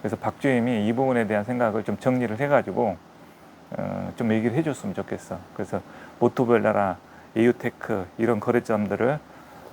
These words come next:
어, 좀 더 늘려서 이런 부분을 좀 어떻게 활성화시키면 좋겠다. 또 아니면 어떤 다른 방법이 있다. 요런 것들을 좀 계획과 목표를 좀 설정을 해서 얘기를 해줘야만이 거기에 맞춰서 내가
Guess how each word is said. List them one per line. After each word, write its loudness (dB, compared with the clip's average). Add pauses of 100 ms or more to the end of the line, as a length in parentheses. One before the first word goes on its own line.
어, -8
좀 0
더 4
늘려서 4 (200)
이런 2
부분을 0
좀 -2
어떻게 0
활성화시키면 -4
좋겠다. 0 (800)
또 6
아니면 6
어떤 0
다른 0
방법이 -2
있다. 4 (560)
요런 6
것들을 2
좀 -2 (600)
계획과 4
목표를 4
좀 -2
설정을 0
해서 -2
얘기를 0
해줘야만이 0 (680)
거기에 8
맞춰서 2
내가 2